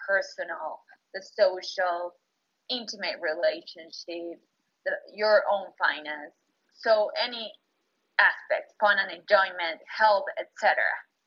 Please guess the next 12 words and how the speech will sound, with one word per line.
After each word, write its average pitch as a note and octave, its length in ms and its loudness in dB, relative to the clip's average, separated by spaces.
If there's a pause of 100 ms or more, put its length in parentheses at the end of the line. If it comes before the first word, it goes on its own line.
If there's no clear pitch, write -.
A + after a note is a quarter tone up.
(420)
Because A3 520 4 (280)
when G#3+ 240 -4
one B3 320 6 (160)
of - 140 -8
those G#3+ 340 2
aspects - 600 0 (580)
is G#3 340 -8 (300)
in, G#3 260 -8
um, F3+ 600 2 (540)
like, F#3+ 260 2
you G#3+ 180 -14
feel G#3 360 2